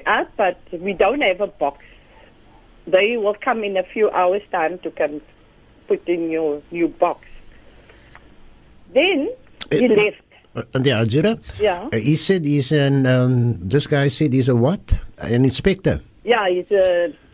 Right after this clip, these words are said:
Speaker 1: Natalie Ben said to me this is because this guy is the inspector of Mitchell's Plain.
Speaker 2: Okay, but he works for the city?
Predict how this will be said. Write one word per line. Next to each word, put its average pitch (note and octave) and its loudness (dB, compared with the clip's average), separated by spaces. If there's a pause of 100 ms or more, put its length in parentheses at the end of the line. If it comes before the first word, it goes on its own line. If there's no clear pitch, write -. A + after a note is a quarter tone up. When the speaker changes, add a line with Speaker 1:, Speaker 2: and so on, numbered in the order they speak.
(140)
Speaker 1:
Natalie G#3+ -2
Ben G#3+ 0 (100)
said F#3 -4 (340)
to E3+ -2
me D#3+ 0
this D#3+ 0
is F3 -6 (220)
because F3+ 2
this A3 0
guy E3 0
is F3 -4
the F3+ 0
inspector E3+ -4
of E3 0
Mitchell's E3+ -4
Plain. C#3+ -2 (100)
Speaker 2:
Okay, - 2
but A#2 2 (100)
he C#3+ 4
works C#3+ 2
for D3 0
the C#3 2
city? C3 -2